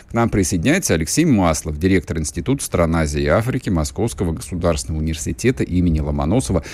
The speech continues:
Говорю это с огромным удовольствием, поскольку мимо этого прекрасного здания проходил я неисчислимое количество раз.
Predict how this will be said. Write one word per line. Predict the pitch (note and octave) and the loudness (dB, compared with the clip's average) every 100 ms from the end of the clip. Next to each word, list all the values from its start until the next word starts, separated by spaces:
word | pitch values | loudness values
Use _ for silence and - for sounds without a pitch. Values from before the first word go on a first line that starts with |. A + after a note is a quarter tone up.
| - | -8
Говорю | F#2 F2 G2 D3 | -2 2 4 2
это | - | 0
с | G2 | -4
огромным | E2+ D#2+ G2 G#2 F#2+ | -2 0 0 2 2
удовольствием, | E2 D2+ D#2+ B2 - E2 | 2 0 2 0 0 -2
поскольку | D#2+ D#2 E2+ - | -2 -4 -4 -2
мимо | E2 E2 D#2 | 0 2 2
этого | D2 D#2 | 0 -4
прекрасного | C#2+ F2 - E2 D#2 - D2 | 0 0 2 2 0 -4 -6
здания | D2+ G2+ C3+ F#2 | -2 0 2 0
проходил | - D#2 - D2+ D#2 A#2+ | -2 -4 -2 -2 0 0
я | G#2+ E2 | 0 2
неисчислимое | E2 F#2+ F2+ - - - A#2+ D3 D2+ | 2 2 0 -4 -6 -2 0 0 0
количество | D2 D#2 F#2+ - - | 0 0 0 -2 -2
раз. | C#2 D2+ - | 2 2 0